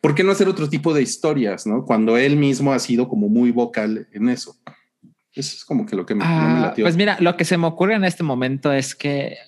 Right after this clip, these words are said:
Speaker 2: posiblemente no hay mejor manera actual de ser un representante de tu cultura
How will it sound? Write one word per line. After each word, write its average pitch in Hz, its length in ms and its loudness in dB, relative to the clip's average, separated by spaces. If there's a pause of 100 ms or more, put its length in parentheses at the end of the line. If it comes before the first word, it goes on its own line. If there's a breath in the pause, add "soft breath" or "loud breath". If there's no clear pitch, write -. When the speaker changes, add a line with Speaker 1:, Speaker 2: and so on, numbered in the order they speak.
(220)
Speaker 2:
posiblemente 165 880 0
no 131 120 0
hay 156 120 4
mejor 151 340 0
manera 135 720 -2 (260)
actual 131 760 0 (320 loud breath)
de 110 960 0
ser 139 280 0
un 139 80 0
representante 123 680 0
de 131 100 0
tu 113 160 -4
cultura 120 580 0